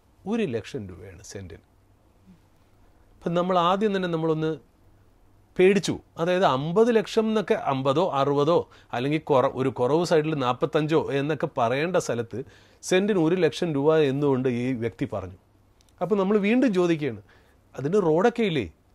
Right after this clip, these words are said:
അതിന് ശരിക്കും നല്ല സ്ഥലം തന്നെയല്ലേ? വേറെ ഏതെങ്കിലും കുഴപ്പം വല്ലതും ഉണ്ടോ?" "ഏയ്, ഒന്നുമില്ല, വളരെ ക്ലീൻ പ്രോപ്പർട്ടി." അപ്പം നമ്മുടെ മനസ്സിൽ നമ്മളിതിനെ പ്രോസസ്സ് ചെയ്യണം.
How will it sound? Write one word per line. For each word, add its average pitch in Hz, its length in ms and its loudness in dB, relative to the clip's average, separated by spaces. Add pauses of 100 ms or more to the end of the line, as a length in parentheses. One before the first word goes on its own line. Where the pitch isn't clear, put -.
(100)
അതിന് 165 460 0
ശരിക്കും 147 340 -4
നല്ല 196 160 -2
സ്ഥലം 175 360 -2
തന്നെയല്ലേ? 196 340 2 (640)
വേറെ 202 140 4
ഏതെങ്കിലും 220 260 4
കുഴപ്പം 170 380 4
വല്ലതും 185 200 4
ഉണ്ടോ?" 104 220 -6 (960)
"ഏയ്, 285 120 2
ഒന്നുമില്ല, 262 380 2
വളരെ 190 240 0 (100)
ക്ലീൻ 208 220 0
പ്രോപ്പർട്ടി." 170 300 -2
അപ്പം 233 160 -2
നമ്മുടെ 226 280 2
മനസ്സിൽ 220 380 0
നമ്മളിതിനെ 196 380 2
പ്രോസസ്സ് 156 380 0
ചെയ്യണം. 147 240 -2